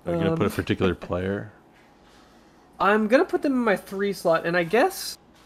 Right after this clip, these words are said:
Speaker 2: huh, I, I think I'm gonna put their, like, dog mascot thing.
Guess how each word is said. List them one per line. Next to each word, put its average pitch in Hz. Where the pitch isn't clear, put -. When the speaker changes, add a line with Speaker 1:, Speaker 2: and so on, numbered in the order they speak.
Speaker 2:
huh, 160
I, 202
I 170
think 277
I'm 190
gonna 202
put 202
their, 175
like, 160
dog 170
mascot 190
thing. 208